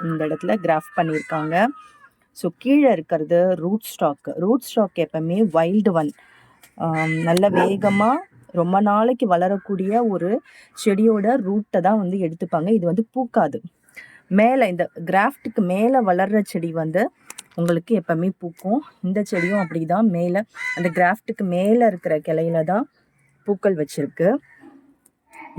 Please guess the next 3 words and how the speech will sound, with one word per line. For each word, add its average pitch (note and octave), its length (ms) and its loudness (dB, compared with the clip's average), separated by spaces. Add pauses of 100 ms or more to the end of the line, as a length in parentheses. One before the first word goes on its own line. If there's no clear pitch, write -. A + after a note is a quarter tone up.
(120)
இது G#3+ 140 4 (120)
வந்து E3+ 220 0 (3500)
இந்த A3+ 300 4